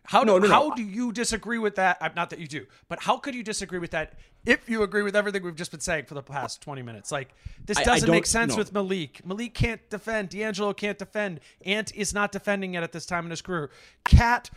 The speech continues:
Speaker 1: our assumption is to be a good defender, has to cut into how good he is offensively. Like, I'm sorry, that doesn't work.
Speaker 2: But, but,
Speaker 1: Those
Speaker 2: oh,
Speaker 1: are
Speaker 2: but, but,
Speaker 1: four
Speaker 2: but, but
Speaker 1: one-dimensional players.
Speaker 2: Okay, so those four one-dimensional players and Chris Finch, those are the five people in my hand, right?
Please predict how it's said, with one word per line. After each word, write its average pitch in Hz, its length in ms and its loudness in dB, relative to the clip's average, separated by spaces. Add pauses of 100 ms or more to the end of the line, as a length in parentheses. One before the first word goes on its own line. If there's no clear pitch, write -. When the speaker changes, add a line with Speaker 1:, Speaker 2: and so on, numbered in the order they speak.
(220)
Speaker 1:
our 185 160 4
assumption 202 480 0
is 180 160 -4
to 185 100 -4
be 208 220 -4
a 196 40 4
good 196 180 0
defender, 190 400 0
has 185 200 0
to 202 80 -6
cut - 320 -4
into 196 500 -6 (220)
how 180 140 0
good 180 180 0
he 180 140 -2
is 180 100 0
offensively. 180 640 0
Like, 170 300 -2 (380)
I'm 202 140 -4
sorry, 214 460 4
that 185 140 0
doesn't 185 340 -6
work. 208 580 -4
Speaker 2:
But, 196 180 4
but, 214 120 4
Speaker 1:
Those 202 200 6
Speaker 2:
oh, 185 40 10
Speaker 1:
are - 20 10
Speaker 2:
but, 160 80 -4
but, 208 80 6
Speaker 1:
four 208 80 6 (140)
Speaker 2:
but, - 20 8
but 202 40 -6
Speaker 1:
one-dimensional 202 640 4
players. 185 520 -2
Speaker 2:
Okay, 147 200 6
so 139 140 2
those 139 300 4
four 160 200 4
one-dimensional 123 580 0
players 110 340 -2
and 101 100 -4
Chris 101 240 -4
Finch, - 360 -12 (140)
those 107 200 0
are 113 40 -2
the 107 80 -2
five 101 320 0
people 98 180 -2
in 90 40 -4
my 85 100 -4
hand, 80 340 -8
right? 92 220 -2